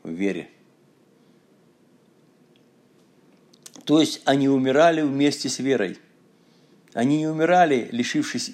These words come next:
оставшись без веры. Потому что жизнь наша такая, что часто ситуации бывают, что мы не видим ответов Божьих, и в нас приходит неверие, и люди, многие христиане умирают в неверии. Все эти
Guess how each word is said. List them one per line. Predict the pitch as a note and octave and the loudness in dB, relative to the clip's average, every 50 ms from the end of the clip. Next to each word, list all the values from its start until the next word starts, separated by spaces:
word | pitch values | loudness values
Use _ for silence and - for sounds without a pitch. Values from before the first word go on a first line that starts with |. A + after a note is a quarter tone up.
| - | -8
оставшись | - A2+ - - C3 C3 B2+ - - A2+ G#2+ | -10 -8 -6 -4 -4 -4 -4 -4 -6 -6 -6
без | G#2 A2 G#2+ G2 | -4 -6 -6 -6
веры. | G#2 A2+ B2 A#2+ G#2+ F#2+ D#2+ - _ _ _ _ _ _ _ _ _ _ _ _ - | -4 -2 -2 -2 -2 -4 -8 -16 _ _ _ _ _ _ _ _ _ _ _ _ -6
Потому | - - - F#3+ F#3 | -4 -4 -2 -2 -2
что | F3+ F3+ E3+ | -2 -2 -2
жизнь | D3 F#3 G#3 F#3+ - | -2 -2 -2 -2 0
наша | F#3+ F3 D3+ D#3+ | -2 -2 -2 -2
такая, | - F3+ E3 - E3+ F3 F3 E3 | -2 -2 0 2 4 4 4 2
что | D3+ - - D3 | 0 -2 -4 -4
часто | C3+ - D3 D3+ C#3+ - - C3+ B2+ - - - - - - _ _ _ _ - | -2 0 0 0 0 -2 -4 -4 -4 -6 -8 -16 -20 -20 -20 _ _ _ _ -18
ситуации | - - C3 - D3 D3+ D3+ D3+ - C#3+ C3+ C3+ | -16 -6 0 4 4 4 4 2 0 0 0 0
бывают, | B2+ A#2+ B2 B2 C3 C3 C3 B2+ | -2 -2 -2 0 2 2 2 0
что | - - B2 | -2 -2 0
мы | B2 B2 | 0 2
не | B2 B2+ B2+ | 2 0 0
видим | C3 F3+ F3 B2+ A#2 G#2 G2 F2+ F2+ _ _ _ _ _ _ _ _ _ | 0 -2 -4 -2 -2 -4 -4 -6 -10 _ _ _ _ _ _ _ _ _
ответов | - - - - C3+ C#3+ D3 D3 C#3+ C3+ B2 | -8 -8 -6 -4 -2 0 0 0 0 -2 -2
Божьих, | A#2+ C#3+ D#3+ D3 A#2 B2 A2+ F#2+ - - - _ _ _ _ _ _ _ _ _ _ _ _ | -2 -4 -4 -2 -2 -4 -4 -6 -8 -16 -20 _ _ _ _ _ _ _ _ _ _ _ _
и | - A#2+ A#2+ | -2 0 0
в | B2 | 2
нас | B2+ C3 C3+ C3 - | 2 0 -2 -2 -4
приходит | - B2+ A#2+ - C#3 C3+ B2+ B2 B2 | -8 -10 -6 -2 0 0 0 0 0
неверие, | B2+ B2 B2+ C#3 C#3+ C3 A2+ G2+ F2+ F2+ | -2 0 0 0 0 0 0 -2 -2 -2
и | G2+ | -4
люди, | G#2 A#2+ B2+ C3 B2 B2+ | -4 -2 -2 -2 -4 -6
многие | - A#2 A#2 A#2+ C#3 C3 A#2 A#2+ | -6 -6 -4 -4 -4 -2 -2 -4
христиане | A#2 - - A#2 - - - C#3 C3+ C3 B2 | -4 -4 -6 -8 -6 -4 -4 -2 -2 -2 -2
умирают | A2+ A2 A2+ A#2 A#2 A#2 A#2 A2+ - | -4 -2 -2 0 0 0 -2 -4 -6
в | - | -6
неверии. | A2 A2 G#2+ A2 B2 C3 A#2+ G#2 F#2+ E2+ - - - _ _ _ _ _ _ _ _ _ _ _ _ _ _ _ _ _ _ _ _ _ _ _ _ _ - - - | -6 -6 -4 -2 0 0 0 -2 -4 -6 -8 -12 -16 _ _ _ _ _ _ _ _ _ _ _ _ _ _ _ _ _ _ _ _ _ _ _ _ _ -20 -16 -10
Все | - - - D#3+ G3 A3+ | -6 0 2 4 4 4
эти | A3+ - - E3+ F3+ G3+ G3 - F3+ E3+ | 4 2 2 2 2 2 2 2 0 0